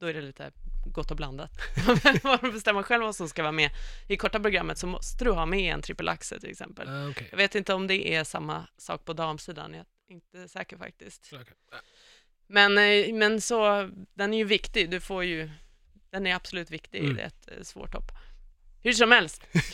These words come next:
Speaker 1: förlåt, det var en lång värld av det som har gått ståk. Ehm, hon, eh, hon är, var ju väldigt intressant för att hon kommer från, hon kallar sig själv för white trash och liksom, ja, men jag är en jävla redneck, liksom.
Speaker 2: Ja.
Speaker 1: Jag gick och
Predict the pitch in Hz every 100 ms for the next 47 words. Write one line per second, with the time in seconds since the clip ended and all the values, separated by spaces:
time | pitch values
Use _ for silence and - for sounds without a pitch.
0 | - - 285 440 - - 269 381 - 381
1 | 403 - 349 330 339 311 - - 262 -
2 | 233 240 262 208 247 196 190 226 220 -
3 | 190 - 175 190 - - - - - -
4 | - 214 214 180 110 - - 180 - 269
5 | 196 - - 170 160 165 160 - - _
6 | _ _ _ _ _ _ _ - 208 208
7 | 226 214 202 196 190 - _ - 208 196
8 | 202 196 185 180 175 175 165 - - -
9 | 180 185 240 233 214 - 170 196 185 233
10 | 214 180 190 170 156 160 165 - 165 151
11 | 156 - 185 147 160 151 196 185 - 165
12 | 151 - 160 - 156 165 175 180 196 165
13 | 156 - 160 143 139 139 196 170 143 -
14 | - - - 143 170 180 165 170 147